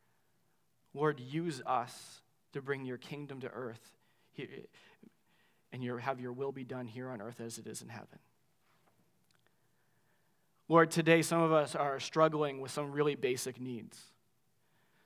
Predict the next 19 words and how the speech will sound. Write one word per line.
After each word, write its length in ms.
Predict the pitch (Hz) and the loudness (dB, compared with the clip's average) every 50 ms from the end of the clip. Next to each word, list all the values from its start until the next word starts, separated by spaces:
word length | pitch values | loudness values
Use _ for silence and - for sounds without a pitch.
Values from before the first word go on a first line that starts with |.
| _ _ | _ _
Some 200 | - - 160 160 | 2 4 4 6
of 100 | 160 156 | 6 4
us 140 | 156 143 147 | 4 2 2
are 60 | 139 | -2
struggling 580 | 127 - - 160 156 156 151 156 151 143 143 127 | -4 -2 4 6 6 6 6 4 0 0 -2 -4
to 80 | 139 | -4
have, 300 | 127 135 143 147 143 139 | 2 4 4 4 4 2
uh, 420 | 135 139 135 120 120 123 110 104 117 | 0 0 2 2 2 0 0 -2 -6
to 100 | - - | -4 0
put 160 | - 151 - | 2 2 2
food 260 | - - 160 165 165 | 4 6 6 6 6
on 100 | 160 156 | 6 4
the 80 | 151 147 | 2 2
table, 380 | - 160 156 156 151 151 147 | 4 4 4 4 4 2 -2
to 100 | 139 127 | -2 -4
pay 260 | - - - 156 156 | -8 0 2 4 4
our 140 | 151 143 139 | 6 4 2
bills, 400 | 135 139 143 143 147 143 135 127 | 2 2 2 4 4 2 0 0
Lord. 260 | 143 143 143 143 135 | 0 2 2 2 0